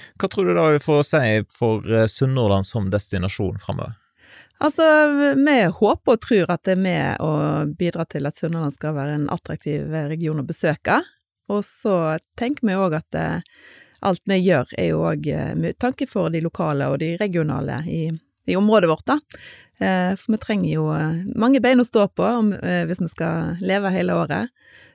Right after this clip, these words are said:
Speaker 2: Så at det kan være med å bygge litt, eh, lokal stolthet kanskje også. Det er i hvert fall det vi håper på.
Speaker 1: Ja.
Speaker 2: Mm.
Speaker 1: Og da skal folk få lov til å høre mer om etter hvert, eh, i dag. Men først er det kjekt å bli litt bedre kjent med, med deg.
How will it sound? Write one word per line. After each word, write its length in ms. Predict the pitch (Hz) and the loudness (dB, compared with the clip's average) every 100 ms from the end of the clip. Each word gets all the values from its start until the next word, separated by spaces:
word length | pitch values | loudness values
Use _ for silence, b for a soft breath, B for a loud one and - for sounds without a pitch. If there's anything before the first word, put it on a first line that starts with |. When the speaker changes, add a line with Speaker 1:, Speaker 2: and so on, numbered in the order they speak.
| - | -10
Speaker 2:
Så 200 | - 202 | -4 -2
at 600 | 196 190 190 196 226 247 | 0 -2 -2 -4 -6 -6
det 100 | 302 | -4
kan 100 | 302 | -2
være 120 | 294 240 | 0 2
med 260 | 269 233 | 4 4
å 40 | 190 | 2
bygge 200 | 214 208 | 2 2
litt, 240 | 196 - | 0 0
eh, 140 | 180 | 0
lokal 460 | 175 175 190 165 156 - | 0 -2 -2 0 -2 -4
stolthet 520 | - 156 - 143 - | -2 -2 -2 -6 -4
kanskje 380 | 139 147 170 311 | -6 -2 0 0
også. 200 | _ _ _ - | _ _ _ -4
Det 100 | 214 | -2
er 60 | |
i 20 | 175 | -2
hvert 100 | - | -6
fall 140 | 139 | -6
det 80 | 85 | -4
vi 120 | 147 | -4
håper 180 | - - | -8 -10
på. 140 | - - _ - 101 | -10 -10 _ -10 -2
Speaker 1:
Ja. 160 | 117 _ B B | -2 _ B B
Speaker 2:
Mm. 400 | 214 202 175 190 - _ - | -2 -2 -2 -6 -8 _ 0
Speaker 1:
Og 80 | 131 | 2
da 80 | |
skal 180 | 135 123 | 2 0
folk 180 | 127 123 | -2 -2
få 120 | - | 0
lov 100 | 117 | 0
til 100 | 110 | 2
å 100 | 117 | 4
høre 140 | 110 110 | 4 4
mer 180 | 113 95 | 4 4
om 160 | 92 - | 2 -2
etter 140 | - | 0
hvert, 320 | 117 - - | -2 -2 -2
eh, 220 | 98 95 - | 2 2 4
i 80 | 107 | 4
dag. 200 | 156 - _ - | 2 0 _ -10
Men 300 | 120 127 147 | -4 -2 -2
først 200 | 147 156 | -4 -2
er 100 | 151 | -2
det 80 | 139 | -2
kjekt 160 | 147 127 | -4 -4
å 40 | |
bli 120 | 131 | -2
litt 360 | 135 147 - - | -2 -2 -6 -10
bedre 280 | 113 120 101 - | 0 2 2 2
kjent 300 | 107 101 101 | -2 0 0
med, 300 | 101 98 98 | 0 2 2
med 100 | 104 | 2
deg. 180 | 156 | 2